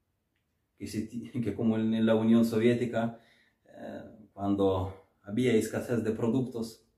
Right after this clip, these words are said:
Y entonces la gente formaba largas colas para la tienda, para comprar algo, a ver qué queda. Entraban, ¿no? sin saber lo que, lo que podría ahí quedarse.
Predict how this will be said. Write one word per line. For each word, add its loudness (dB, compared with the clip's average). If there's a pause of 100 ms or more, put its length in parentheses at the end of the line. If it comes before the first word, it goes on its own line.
(1400)
Y -10
entonces -4
la -2
gente -2
formaba -2
largas -2
colas -2
para -8
la -8
tienda, -2
para -12
comprar -6 (580)
algo, 2
a 4
ver 0
qué -4
queda. 0 (680)
Entraban, -2
¿no? -16
sin -12
saber -2
lo -2
que, -6
lo -12
que -14
podría 0
ahí -2
quedarse. -4